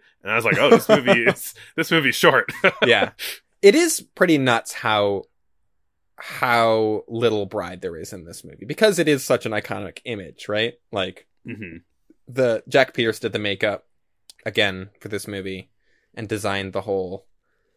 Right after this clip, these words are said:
Speaker 2: thing. Apparently, the hair, the iconic hair, is based on Nefertiti, like, like an Egyptian, like, hair slash, like, headdress
Speaker 1: Hmm.
Speaker 2: shape,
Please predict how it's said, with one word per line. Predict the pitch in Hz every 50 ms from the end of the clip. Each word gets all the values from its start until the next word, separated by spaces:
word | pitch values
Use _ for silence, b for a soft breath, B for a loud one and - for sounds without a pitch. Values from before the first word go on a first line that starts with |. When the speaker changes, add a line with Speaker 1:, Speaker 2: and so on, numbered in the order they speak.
| _ _ _ _ _
Speaker 2:
thing. | - 110 101 95 -
Apparently, | - - - 147 156 170 165 156 139 131 131 127 127 - _ - 127 _
the | - 113 104
hair, | 98 - - 139 127 120 107 107 107 107 117 123 - _ _ _ _ _ _ _ _ _
the | - 101
iconic | 90 104 - - 123 110 104 -
hair, | - 120 110 107 104 101
is | 92 104 107 -
based | - 110 101 101 - -
on | 104 104 104
Nefertiti, | 101 - - 107 - - 117 110 110 123 131 151 156 151 _ _ -
like, | - 104 98 _ _ _ _ _ _ _ - -
like | 92 107 101
an | 101 104
Egyptian, | 107 117 - 127 120 - - 123 113 107 104 101 95 - _ _ _ _ _ _ _ _ _ _ _ _ _ _ -
like, | - 110 104 -
hair | - - 123 117 113 110 110 107
slash, | 107 - - 117 107 101 - - - -
like, | 104 101 -
headdress | - 120 110 120 127 123 123 139 - - - - - _ -
Speaker 1:
Hmm. | 95 90 78 76 76 76 _
Speaker 2:
shape, | - - 165 165 175 -